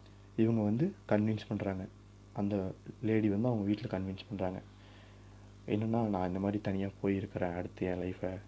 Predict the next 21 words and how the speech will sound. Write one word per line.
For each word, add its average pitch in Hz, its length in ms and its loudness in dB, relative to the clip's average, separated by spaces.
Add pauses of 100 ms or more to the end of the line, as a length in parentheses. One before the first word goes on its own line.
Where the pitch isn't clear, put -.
(240)
அடுத்து 107 220 -2
நாங்க 101 180 2
ரீஸ்டார்ட் 101 440 0
பண்றோம்" 95 320 0
அப்படின்றாங்க. 101 400 -8 (600)
லேடி 110 260 4
வீட்லலாம் 107 540 2
எல்லாருமே 113 500 2
வந்துட்டு, 107 500 0 (100)
சொந்தக்காரங்கெல்லாம், 101 720 -2
"No, 127 280 0
இது 101 140 -2 (100)
தப்பு, 101 560 -4
பண்ணாத, 98 440 -4 (440)
ஏற்கனவே 107 400 2
நீ 104 80 2
போய் 101 220 0
ஏமாந்துட்ட, 95 520 -2
திருப்பி 107 340 -2
எப்படி 98 200 -2
இருப்ப, 92 460 -2